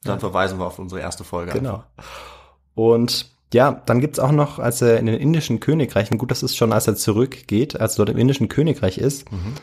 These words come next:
Speaker 2: gibt's dann auch noch, ähm, zwei interessante Geschichten. Also einmal in den Bergen des nördlichen Königreichs Mutfili,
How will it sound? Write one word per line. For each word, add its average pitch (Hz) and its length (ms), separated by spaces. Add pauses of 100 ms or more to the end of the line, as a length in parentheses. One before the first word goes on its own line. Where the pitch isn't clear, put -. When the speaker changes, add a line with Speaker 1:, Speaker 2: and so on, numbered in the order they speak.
(200)
Speaker 2:
gibt's - 200
dann 120 120
auch 123 220
noch, 104 360
ähm, 95 640
zwei 92 440
interessante 110 600
Geschichten. 104 520
Also 95 180
einmal 123 220
in 120 60
den 113 140
Bergen 127 320
des 117 180
nördlichen 123 420
Königreichs 135 760
Mutfili, 107 800